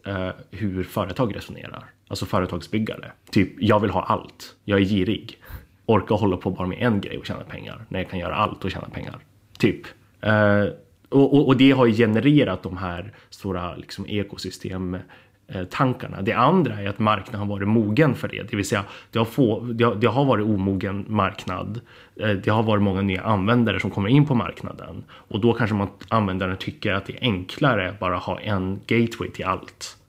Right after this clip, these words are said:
För att det finns ju en grej hos konsumenten i Kina som man kanske glömmer bort lite grann. Och det är ju att de är vana vid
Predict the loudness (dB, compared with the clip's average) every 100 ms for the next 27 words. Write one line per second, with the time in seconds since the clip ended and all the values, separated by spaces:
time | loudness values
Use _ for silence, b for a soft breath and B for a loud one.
0 | _ 2 2 0 B B B B _ 2
1 | 2 4 4 4 4 4 4 6 4 2
2 | 0 -2 2 4 4 2 -2 -4 -6 -4
3 | -6 -4 -6 -4 -4 -2 -2 -2 -4 -4
4 | -2 0 0 2 0 0 -8 -4 -4 -4
5 | -6 -6 -2 2 6 6 6 2 2 2
6 | 0 0 0 2 2 2 4 4 2 0
7 | -2